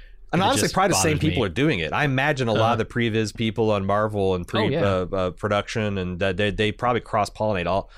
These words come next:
Speaker 1: those thousands of names that scroll by. I bet there's a lot of the similarities there.
Speaker 2: Yeah, I don't, I don't think you can avoid that, uh, 'cause, you know, I L M's gonna handle this stuff. Um,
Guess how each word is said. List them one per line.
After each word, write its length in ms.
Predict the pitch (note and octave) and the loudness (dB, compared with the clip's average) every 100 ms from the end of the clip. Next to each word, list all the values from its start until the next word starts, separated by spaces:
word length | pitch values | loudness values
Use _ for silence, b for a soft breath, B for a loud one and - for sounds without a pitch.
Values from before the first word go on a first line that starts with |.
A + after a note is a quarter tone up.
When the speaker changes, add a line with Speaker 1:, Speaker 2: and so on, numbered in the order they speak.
| B | B
Speaker 1:
those 180 | A2 - | -4 -2
thousands 520 | A2+ G#2 A2 A2 G2+ | -2 0 0 -2 -4
of 100 | G2+ F2 F#2 - | -6 -6 -10 -8
names 400 | A2+ G#2+ G#2+ G2+ | -2 0 0 -2
that 80 | G2+ | -4
scroll 320 | - A2+ G#2 | -2 0 0
by. 340 | G2+ G#2 A2+ G#2+ | 2 2 2 0
I 20 | |
bet 200 | G2 G#2 | 0 -2
there's 160 | A#2+ A2 | -2 0
a 60 | |
lot 240 | G#2 A#2 G#2+ | 0 2 0
of 80 | |
the 60 | E2 | -2
similarities 640 | - E2+ E2 D#2+ D2+ D#2 D#2 | -6 -6 -4 -6 -6 -8 -8
there. 260 | D#2 E2 - - - - | -8 -8 -12 -20 -20 -6
Speaker 2:
Yeah, 240 | G3 E3+ A#2+ | -2 0 0
I 80 | |
don't, 180 | C3+ C#3+ | 0 0
I 40 | C3 | 0
don't 100 | C3+ | -2
think 140 | B2+ | -2
you 100 | A#2 | -2
can 320 | A2 G2 F2+ F#2+ - | -2 -2 -2 -6 -6
avoid 440 | A#2+ G2 G#2 A2+ G2 | -4 -2 0 0 0
that, 300 | F2 F2 - - - | -4 -6 -10 -14 -6
uh, 220 | A#2 G2+ | -4 -4
'cause, 400 | A2+ G2 F#2 - - | -4 -4 -6 -10 -6
you 100 | G#2 | -4
know, 100 | F#2 | -4
I 140 | F#2+ | -4
L 140 | G#2 G2+ | -2 -2
M's 180 | G2+ | -2
gonna 160 | - F#2+ | -4 -4
handle 260 | G2 G2 F2+ | -4 -4 -6
this 160 | F2 | -8
stuff. 480 | - F#2 F2+ - - - | -8 -6 -6 -8 -14 -8
Um, 540 | A#2 G#2+ G#2 G2 F#2 | -2 0 0 -2 -4